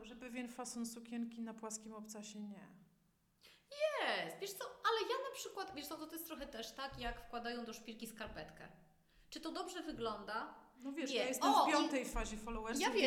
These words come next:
Speaker 1: więc
Speaker 2: ja,
Speaker 1: mi się
Speaker 2: ja
Speaker 1: w
Speaker 2: nigdy nie włożyłam.
Speaker 1: dwa tysiące trzydziestym może spodoba.
Speaker 2: Ja nigdy nie włożyłam,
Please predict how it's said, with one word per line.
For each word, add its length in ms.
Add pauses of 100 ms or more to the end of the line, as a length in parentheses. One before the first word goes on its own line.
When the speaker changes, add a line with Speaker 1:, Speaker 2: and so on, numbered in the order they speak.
Speaker 1:
więc 40 (260)
Speaker 2:
ja, 140
Speaker 1:
mi 60
się 60
Speaker 2:
ja 60
Speaker 1:
w 20
Speaker 2:
nigdy 460
nie 60
włożyłam. 20
Speaker 1:
dwa 180
tysiące 300
trzydziestym 540
może 240
spodoba. 540
Speaker 2:
Ja 100
nigdy 320
nie 120
włożyłam, 500